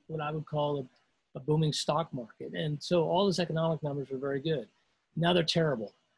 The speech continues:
um, and they're not likely to come back. But the only way they're gonna come back is if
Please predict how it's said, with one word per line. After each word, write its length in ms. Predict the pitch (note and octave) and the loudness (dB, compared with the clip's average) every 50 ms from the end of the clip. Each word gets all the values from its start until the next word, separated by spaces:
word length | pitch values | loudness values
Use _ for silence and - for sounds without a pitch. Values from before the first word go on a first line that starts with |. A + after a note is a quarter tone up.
| _ _ _ | _ _ _
um, 240 | - E3 D3 C3+ C#3 | -4 0 0 0 0
and 160 | - D#3 D#3 | 0 0 2
they're 100 | D#3+ D#3+ | 2 4
not 180 | D#3+ E3+ E3+ E3+ | 6 6 4 6
likely 300 | E3 E3 D#3+ - D3+ D3 | 4 2 2 0 0 -2
to 80 | C#3 C3+ | -2 -2
come 180 | - D3 C#3+ | -4 -6 -2
back. 320 | C#3 D#3 D3+ C#3 A2+ A2 - _ | 0 0 2 2 0 -4 -6 _
But 100 | C#3 - | -2 0
the 60 | E3+ | 2
only 160 | F3 F#3 F3+ | 4 4 6
way 140 | E3+ E3+ E3+ | 6 6 6
they're 140 | D#3+ D#3 D3 | 6 4 2
gonna 200 | C#3+ D3 C#3+ B2+ | 0 -2 -4 -4
come 180 | - C3+ C3 | -4 -6 -6
back 340 | B2+ D3 D3+ C#3+ C3 B2+ B2 - _ _ _ _ _ _ | -2 -2 -2 0 -2 -2 -6 -10 _ _ _ _ _ _
is 200 | - C#3 B2+ B2 | -6 -6 -4 -4
if 160 | C#3 C#3+ B2 | -4 -6 -6